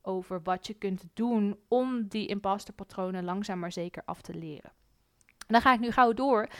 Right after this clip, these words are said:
naar de vragen en de antwoorden. Deze eerste vraag is gesteld in verschillende vormen en ik heb hem samengevat in één vraag, namelijk de vraag: "Hoe weet ik of ik imposterism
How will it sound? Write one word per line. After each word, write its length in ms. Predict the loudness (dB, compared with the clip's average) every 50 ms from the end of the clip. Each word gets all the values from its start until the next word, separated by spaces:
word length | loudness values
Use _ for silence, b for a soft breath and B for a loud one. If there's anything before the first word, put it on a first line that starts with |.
| B B B B B
naar 400 | 4 8 8 8 8 6 4 2
de 120 | 2 0 0
vragen 480 | 2 2 2 2 2 -2 -4 -4 2
en 160 | 2 2 2
de 60 | 2 2
antwoorden. 600 | 0 0 0 0 -2 -2 -2 -2 0 -2 -4 -4 B B B B B B
Deze 540 | B 6 8 8 8 6 6 4 4 4 2 -8 _ _
eerste 380 | -2 2 2 2 2 0 -4 -8
vraag 340 | -2 2 4 4 4 4 2
is 180 | -2 -4 -2
gesteld 420 | -2 -4 -4 0 2 2 2 2 0
in 120 | -4 -6
verschillende 720 | -6 -6 -8 -8 -4 -2 -2 0 0 0 -2 -2 -4 -4 -6 -10
vormen 560 | -12 -8 -2 0 0 2 2 2 0 0 0
en 100 | 0 -2
ik 100 | -4 -2
heb 100 | -2 -2
hem 80 | -2 -2
samengevat 880 | -2 0 0 0 0 0 -2 -6 -4 -2 0 0 0 0 -2 -10 -20 -18 _ -4
in 300 | -2 -2 -2 -2 -4 -6
één 260 | -4 -2 -2 0 0 -2
vraag, 300 | -2 -2 -2 -2 -2 -2
namelijk 380 | -2 0 0 0 -2 -4 -6
de 60 | -8
vraag: 300 | -10 -10 -10 -10 -10 -10
"Hoe 280 | -8 -8 -6 -6 -6 -4 0
weet 360 | 2 4 4 4 2 0 -6
ik 380 | -6 -6 -6 -8 -12 -16 -16 _ _ _ _ _ b b b b _ _ _
of 240 | -2 -2 -2 -2 -4 -4
ik 360 | -4 -4 -4 -6 -10 -16 -20 _ -8
imposterism 840 | -6 -6 -4 -4 -2 -4 -4 -4 -6 -10 -10 -10 -8 -8 -10 -12